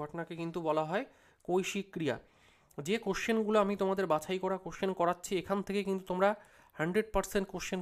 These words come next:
কিন্তু এর মধ্যে থেকে কোশ্চেন কমন পাবে। সেই জন্য ক্লাসটা ভালোভাবে করবে এবং যে কোশ্চেনগুলো হচ্ছে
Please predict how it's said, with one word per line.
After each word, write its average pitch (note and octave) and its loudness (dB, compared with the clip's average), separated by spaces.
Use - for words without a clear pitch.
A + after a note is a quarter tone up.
কিন্তু F#3+ -4
এর E3+ -2
মধ্যে E3 -4
থেকে F3 -2
কোশ্চেন E3 -4
কমন D3+ -2
পাবে। C3 -4
সেই D#3 -6
জন্য F#3 -2
ক্লাসটা E3+ 0
ভালোভাবে D#3+ -2
করবে F#3+ 0
এবং E3+ -2
যে F#3+ -2
কোশ্চেনগুলো F#3+ -2
হচ্ছে G3+ -4